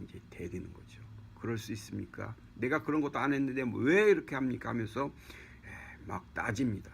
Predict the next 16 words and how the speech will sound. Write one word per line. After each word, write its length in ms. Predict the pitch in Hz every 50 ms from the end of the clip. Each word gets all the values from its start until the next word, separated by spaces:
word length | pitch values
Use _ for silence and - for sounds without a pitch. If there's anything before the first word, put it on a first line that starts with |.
| - - - - - - -
그러니까 180 | 127 127 135
이제 180 | 123 110 123 120
전세가 640 | - - 123 135 143 123 143 143 139 143 143 - - - - - -
역전된 680 | 95 101 110 - - - 180 175 175 147 151 135 120 104
겁니다. 360 | 101 92 98 85 - - - - - - - - - - - - - - - - - - - - - - - - -
이거 160 | 147 143 165
어떻게 320 | 151 147 - 135 113 139 127
됩니까? 540 | 113 117 117 110 104 101 - - 123 156 214 - - - - - - - - - - - - - -
오히려 580 | - 147 175 185 220 214 202 214 220 220 208 202 - - - -
라헬이 500 | - 113 120 139 156 180 185 175 185 190
이걸 260 | 185 170 - 185 180 175
훔친 640 | - - - 240 240 240 - - 240 240 233 226 - - - -
그 120 | - - 320
사건으로 680 | - - - - - - 185 185 180 165 170 170 147
인해서 500 | 151 156 151 151 - - 170 185 185 185 - - - - - -
이 280 | 131 147 156 147 -